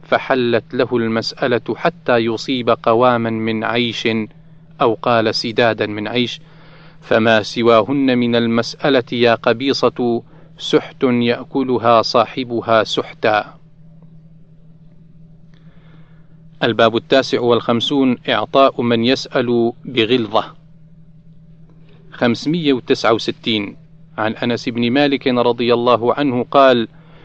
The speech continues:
كنت أمشي مع رسول الله صلى الله عليه وسلم وعليه رداء نجراني غليظ الحاشية،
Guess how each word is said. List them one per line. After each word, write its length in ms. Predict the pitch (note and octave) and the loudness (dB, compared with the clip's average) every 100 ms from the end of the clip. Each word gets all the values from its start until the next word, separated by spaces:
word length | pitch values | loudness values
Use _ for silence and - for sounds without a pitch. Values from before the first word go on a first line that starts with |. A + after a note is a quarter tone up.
| - - | -20 -8
كنت 260 | - G#2+ B2 | -4 -2 -2
أمشي 420 | C3+ D3 - B2+ | 0 0 0 0
مع 260 | B2 A#2 A#2 | 2 2 2
رسول 380 | A2+ - C3+ | 2 0 -2
الله 360 | A#2+ B2 C#3 B2 | 0 2 2 0
صلى 280 | - A#2+ A#2+ | -2 -2 0
الله 420 | A#2 C3+ A#2 B2 | 2 2 2 2
عليه 360 | A2+ B2+ A#2+ A#2+ | 2 0 -2 0
وسلم 540 | A2+ - C3+ B2+ A#2+ | 0 0 -2 0 0
وعليه 680 | A#2+ A#2 A2+ A#2+ C3+ A#2 A#2+ | 4 4 4 2 0 0 0
رداء 480 | A#2 A2+ C3+ B2+ C3 | 0 2 2 2 0
نجراني 800 | A#2+ A#2 G#2+ A#2+ A#2 A#2 C3 B2 | -2 -2 -2 2 2 2 -2 -4
غليظ 640 | A#2 A2 A#2 B2+ C3+ C3 | -2 0 0 0 -4 -2
الحاشية، 720 | A#2+ - A#2 G#2+ D#3 A#2+ | -2 0 -2 -2 0 0